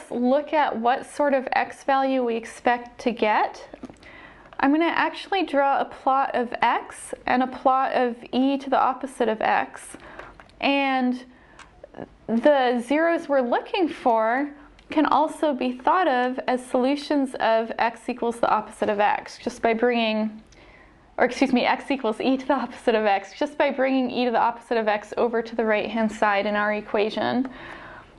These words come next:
And y equals x is something that's easy to draw, and y equals e to the opposite of x is also easy to draw. And so visually, we're looking for this value here. This is our goal.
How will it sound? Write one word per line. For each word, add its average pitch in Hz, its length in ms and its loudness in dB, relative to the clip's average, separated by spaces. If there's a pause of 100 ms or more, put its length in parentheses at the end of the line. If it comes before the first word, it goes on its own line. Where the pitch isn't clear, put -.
And 277 500 2
y 277 220 2
equals 277 320 -2
x - 460 -2
is - 160 -4
something 269 340 2
that's 254 180 -2
easy 254 320 0
to 262 80 2
draw, 247 500 2 (800)
and 262 300 2
y 277 320 4
equals 262 800 0
e 262 140 0
to 269 80 2
the 254 100 0
opposite 247 460 -2
of 226 100 -2
x 214 320 0
is 247 220 -2
also 240 420 0
easy 214 340 0
to 208 120 -4
draw. 202 440 2 (580)
And 262 220 2
so 254 280 0
visually, 254 840 0
we're 254 200 0
looking 254 400 0
for 233 500 -2
this 247 320 -4
value 233 400 2
here. 233 460 -2 (100)
This - 180 -6
is 226 140 -2
our 220 140 2
goal. - 400 0